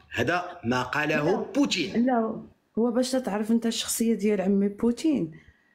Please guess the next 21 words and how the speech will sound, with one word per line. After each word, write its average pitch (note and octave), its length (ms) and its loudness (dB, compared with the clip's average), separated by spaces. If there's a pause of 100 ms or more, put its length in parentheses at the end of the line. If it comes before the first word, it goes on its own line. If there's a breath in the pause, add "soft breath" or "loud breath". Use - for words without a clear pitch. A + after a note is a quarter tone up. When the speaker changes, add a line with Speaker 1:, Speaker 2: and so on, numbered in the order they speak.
(140)
Speaker 2:
آه، G3 360 -2
بوتين C#4 320 2
ما C4+ 80 4
تيجيش C4 460 0
ويهضر F3+ 540 0
هكاك. D#3 360 -4 (1200)
عمي G#3+ 240 2
بوتين C4 480 0
راه A#3 160 0
شاف A3 300 -4
الملف A#3 420 2
الصحي، - 500 -4
عرفتي G3+ 320 -2
شكون D#4 280 0
هو C4 160 4
الرئيس A3+ 480 -2
ديال G3+ 200 0
الاتحاد G3+ 480 -2
العالمي F#3 420 0
ديال F3 220 2
الملاكمه؟ E3+ 680 0